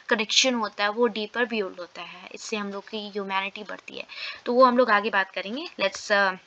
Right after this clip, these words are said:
move to the, this topic, the basics of ethics। तो ethics का बेसिक्स क्या है ये हम लोग जानते हैं। तो according to philosophical approaches,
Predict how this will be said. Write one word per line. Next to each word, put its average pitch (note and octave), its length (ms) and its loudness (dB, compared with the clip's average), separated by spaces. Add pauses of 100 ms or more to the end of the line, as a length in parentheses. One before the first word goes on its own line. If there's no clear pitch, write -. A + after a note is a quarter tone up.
(320)
move A3+ 160 -2 (100)
to A3+ 80 2
the, G3+ 280 -2 (120)
this G#3+ 200 -6
topic, A3+ 360 4 (1000)
the G#3+ 180 0
basics G#3 420 -2
of B3+ 100 4
ethics। - 460 -2 (640)
तो C#4+ 300 10
ethics C#4 420 -4
का C#4+ 100 4
बेसिक्स A#3 460 -4
क्या A#3+ 140 4
है A#3 140 2
ये A3+ 120 -4
हम G#3 100 -4
लोग F#3 160 -10
जानते F3 280 -14
हैं। F#3+ 200 -20
तो F#3+ 60 -4
according D4 500 6
to F4 160 -6
philosophical C4+ 560 0 (100)
approaches, A#3+ 460 -4